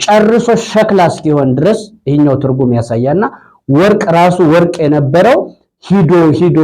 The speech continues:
ሂዶ፣ ሂዶ ግን ወርቅ የነበረው ራሱ እግሩ ሸክላ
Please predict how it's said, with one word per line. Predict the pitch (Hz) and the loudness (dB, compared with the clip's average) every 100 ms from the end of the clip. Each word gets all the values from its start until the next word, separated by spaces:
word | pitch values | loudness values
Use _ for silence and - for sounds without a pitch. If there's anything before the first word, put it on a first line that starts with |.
| 143 | 2
ሂዶ፣ | 143 139 143 | 0 0 0
ሂዶ | 135 135 135 | 0 0 -2
ግን | 135 233 320 - _ _ - | 0 0 -2 -6 _ _ -2
ወርቅ | 156 160 - | 0 0 -2
የነበረው | 147 139 123 135 131 127 | -2 -2 0 0 2 2
ራሱ | 127 131 208 302 - _ _ _ - | 0 -2 -2 -4 -6 _ _ _ -6
እግሩ | 139 135 156 | -2 0 0
ሸክላ | 156 135 135 | 0 -2 -2